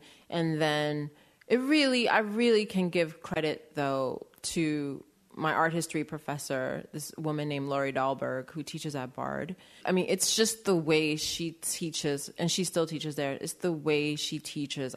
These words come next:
art history. I feel really sensitive actually thinking about it 'cause I haven't really thought about why. I think it, it was the combination of Lori's way of introducing French paintings,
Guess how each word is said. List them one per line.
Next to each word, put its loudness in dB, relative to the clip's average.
art -2
history. -6
I 0
feel 2
really 4
sensitive 2
actually 0
thinking 2
about 2
it -2
'cause -8
I 0
haven't 0
really -2
thought 0
about -4
why. 2
I 4
think 4
it, -2
it -4
was 2
the -2
combination 0
of -6
Lori's 2
way 4
of 0
introducing -2
French 0
paintings, -2